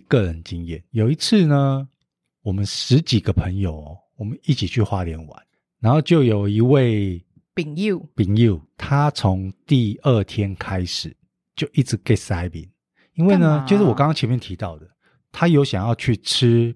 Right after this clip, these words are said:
Speaker 1: 什么东西，或他想去哪里玩，可是我们大部分的人都已经规划好，照着
Speaker 2: 行程走。
Speaker 1: long down 去走。
Speaker 2: 嗯。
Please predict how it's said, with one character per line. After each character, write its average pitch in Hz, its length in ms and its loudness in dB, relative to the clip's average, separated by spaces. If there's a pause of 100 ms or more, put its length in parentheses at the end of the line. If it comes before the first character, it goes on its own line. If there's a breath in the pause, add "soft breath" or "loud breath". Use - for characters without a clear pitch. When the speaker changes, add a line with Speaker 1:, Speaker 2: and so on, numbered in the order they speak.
(140)
Speaker 1:
什 - 180 -4
么 92 120 -2
东 104 180 0
西， 113 100 2
或 123 120 4
他 110 180 0
想 90 140 -4
去 110 100 -4
哪 82 220 -6
里 80 100 -10
玩， 76 100 -18 (140)
可 - 80 -4
是 151 180 2 (360 loud breath)
我 95 100 -4
们 101 220 0
大 117 160 2
部 127 160 -2
分 107 180 -4
的 87 80 -6
人 76 180 -14 (120)
都 120 160 4
已 - 20 -2
经 104 200 -4
规 110 220 2
划 98 200 2
好， - 280 -16 (220)
照 117 240 4
着 85 260 -4 (360)
Speaker 2:
行 185 200 -6
程 190 200 -6
走。 123 80 6
Speaker 1:
long 156 180 2
down 113 160 2
去 104 180 -2
走。 - 240 -16 (140)
Speaker 2:
嗯。 170 320 -8